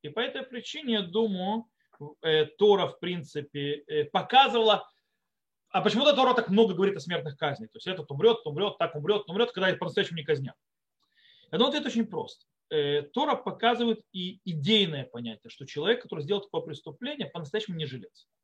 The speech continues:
То есть, в принципе, с точки зрения смысла существования в мире, он прекратился, был смысл существования в этом мире. Поэтому надо казнить.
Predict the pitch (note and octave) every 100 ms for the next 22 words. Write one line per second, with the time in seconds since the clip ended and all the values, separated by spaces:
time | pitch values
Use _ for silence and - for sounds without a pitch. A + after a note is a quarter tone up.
0 | _ _ _ _ _ _ - C#3 - G#3+
1 | D#4 F4 C4 - - C#4 A3+ A3 - F#3
2 | G3+ D#4 D4 - E3+ D#3 D#3 - C#3+ G3+
3 | A3 B3+ G#3 F3+ F#3 D#4+ E4 G#3+ F#3 -
4 | F#3 A#3+ G3+ D#3 D#3+ D3+ F3+ D#3+ - -
5 | D#3 D3 C#3 C#3 C3 G2+ _ _ _ E3+
6 | G3+ G#3 G3+ C4 B3 C#3